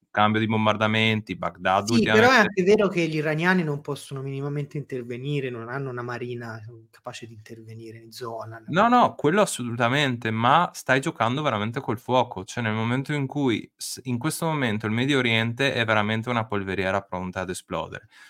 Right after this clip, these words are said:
Speaker 1: C'è l'Egitto che ammassa difese antiaerei al confine con Rafah, che prima parlavamo.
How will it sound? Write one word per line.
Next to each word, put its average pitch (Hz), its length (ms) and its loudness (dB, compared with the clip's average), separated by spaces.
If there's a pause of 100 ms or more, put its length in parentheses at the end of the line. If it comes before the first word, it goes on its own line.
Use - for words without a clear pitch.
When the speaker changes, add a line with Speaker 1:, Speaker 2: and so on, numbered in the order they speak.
Speaker 1:
C'è - 140 -6
l'Egitto 110 440 0
che - 120 0
ammassa 120 480 2
difese 110 440 -2
antiaerei 107 680 4
al 101 180 2
confine 104 460 -4
con 101 160 -4
Rafah, 98 380 -2
che 92 100 -10
prima 98 240 -2
parlavamo. 90 720 -6